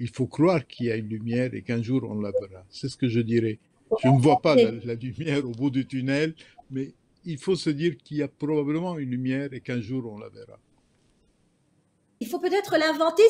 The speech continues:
Speaker 2: cette lumière, pour pouvoir échapper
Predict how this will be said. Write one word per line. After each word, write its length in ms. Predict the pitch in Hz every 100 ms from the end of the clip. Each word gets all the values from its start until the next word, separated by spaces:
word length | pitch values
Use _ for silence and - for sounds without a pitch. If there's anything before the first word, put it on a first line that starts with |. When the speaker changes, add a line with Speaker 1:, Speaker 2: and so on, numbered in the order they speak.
| 403
Speaker 2:
cette 220 | 302 -
lumière, 760 | 320 311 320 359 392 339 233 -
pour 180 | 311
pouvoir 380 | - 277 311 339
échapper 520 | 302 302 294 294 349